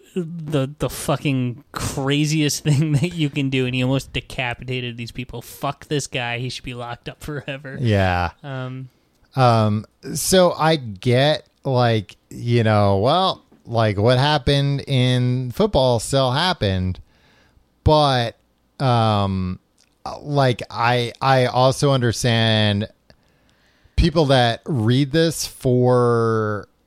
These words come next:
Speaker 2: y-, you know, are reading it for sports and are like, "Yeah, no, I don't, I don't wanna hear about, <laughs>
Speaker 1: Mm-hmm.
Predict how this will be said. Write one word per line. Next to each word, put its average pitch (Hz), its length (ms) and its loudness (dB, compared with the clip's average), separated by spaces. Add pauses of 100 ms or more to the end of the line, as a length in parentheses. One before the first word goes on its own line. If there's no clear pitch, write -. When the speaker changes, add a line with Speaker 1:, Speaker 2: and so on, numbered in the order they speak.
(120)
Speaker 2:
y-, 131 320 -4
you 139 340 0
know, 95 460 0
are 123 200 2
reading 113 320 2
it 117 100 2
for 113 140 -2
sports 196 640 -2
and 120 240 -2
are 107 140 2
like, 98 400 0
"Yeah, 131 320 2
no, 117 200 4
I 107 200 4
don't, 104 380 0 (220)
I 107 220 2
don't 101 200 2
wanna 98 200 0
hear 104 440 0
about, 110 440 0
<laughs> - 540 -6
Speaker 1:
Mm-hmm. 135 200 -4